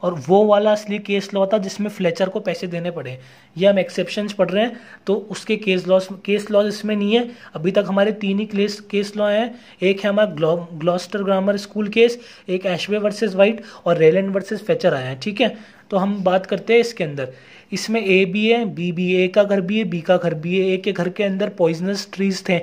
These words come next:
ए के घर के अंदर poisonous trees थे, Poisonous trees उसके अपने premises के अंदर थे। ये जो common boundary होती है ना घर,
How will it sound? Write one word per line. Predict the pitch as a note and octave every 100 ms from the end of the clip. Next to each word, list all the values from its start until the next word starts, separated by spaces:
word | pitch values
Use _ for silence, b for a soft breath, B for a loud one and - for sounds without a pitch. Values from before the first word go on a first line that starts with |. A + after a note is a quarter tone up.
| B B -
ए | F3
के | F3 F#3+
घर | F3+
के | F3+
अंदर | G3 G3 G#3+
poisonous | F3+ E3+ E3+ F#3+ -
trees | F#3 F#3 -
थे, | D#3 B B B B -
Poisonous | F3 F3+ G3 G#3+ -
trees | G#3+ C4 C4 - _ _ _ _ b b b -
उसके | G3 - - C4
अपने | - - A#3 B3+
premises | B3+ G#3+ A3+ A3 A#3
के | -
अंदर | A3 G#3 G#3 F#3+
थे। | D3 B B -
ये | F3+
जो | G#3+ A3 - - _ _ _ _ _ _ -
common | F3+ F3+ A3
boundary | E3+ E3 F3+ A#3
होती | A#3 A#3+
है | C4
ना |
घर, | C#4 D#3+